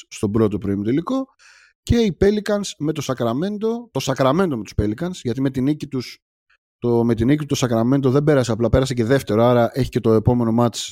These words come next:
το knockout στην έδρα του. Sacramento Pelicans. Αυτή είναι η, αυτή είναι η κατάσταση. Η... η, η μεγάλη πλάκα, να πω, είναι ότι αυτό το match σχεδόν στη μισή του διάρκεια είχε από πάνω τα σκορ και τους συνδυασμούς αποτελεσμάτων από τα υπόλοιπα. Δηλαδή, αυτή ήταν...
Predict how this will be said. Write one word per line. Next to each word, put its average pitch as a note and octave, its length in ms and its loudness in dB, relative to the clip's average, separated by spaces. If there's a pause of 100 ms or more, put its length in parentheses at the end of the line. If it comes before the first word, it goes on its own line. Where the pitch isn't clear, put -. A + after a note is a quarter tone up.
(140)
το A2 220 -2
knockout A#2 180 2
στην G#2 160 -6
έδρα E3+ 220 0
του. C#4+ 260 -6 (760)
Sacramento F3+ 680 2
Pelicans. F#2+ 540 -2
Αυτή - 280 -2
είναι G#2 180 2
η, F2 540 -4 (380)
αυτή A#2 140 -6
είναι A#2+ 100 -2
η - 20 -4
κατάσταση. F#2+ 400 -8
Η... C#3 120 2 (280)
η, C#3 140 0
η C3+ 120 0
μεγάλη E3 420 2
πλάκα, C#3 640 0
να G#2+ 140 -10
πω, D3+ 300 -8 (500)
είναι F#3 160 -2
ότι F3 140 0
αυτό D3+ 160 0
το F3+ 100 -2 (100)
match E3+ 140 2
σχεδόν C#3 400 0
στη - 180 -4
μισή B2+ 240 2
του D3+ 120 -2
διάρκεια A#2+ 560 2 (360)
είχε G3+ 180 2
από G3 120 0
πάνω G#3 200 2
τα G3+ 140 0
σκορ G#3 320 2
και G#3 100 0
τους F#3 120 -4
συνδυασμούς F3+ 380 0
αποτελεσμάτων F#3+ 680 0
από F3 120 0
τα E3+ 120 2
υπόλοιπα. E3 540 0
Δηλαδή, A#2 200 2
αυτή B2 180 0
ήταν... C#3 240 0